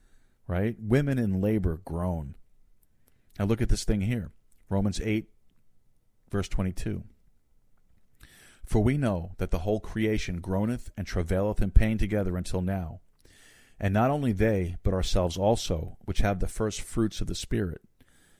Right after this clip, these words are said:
Even we ourselves groan within ourselves, waiting for the adoption, to wit, the redemption of our body."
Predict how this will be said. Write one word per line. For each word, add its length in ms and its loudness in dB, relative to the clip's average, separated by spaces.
Even 260 0
we 140 2
ourselves 460 2
groan 420 2
within 240 2
ourselves, 560 -6
waiting 320 0
for 80 -10
the 160 0
adoption, 640 -2
to 160 -4
wit, 320 -4
the 80 -2
redemption 800 -4
of 180 -6
our 160 0
body." 420 -2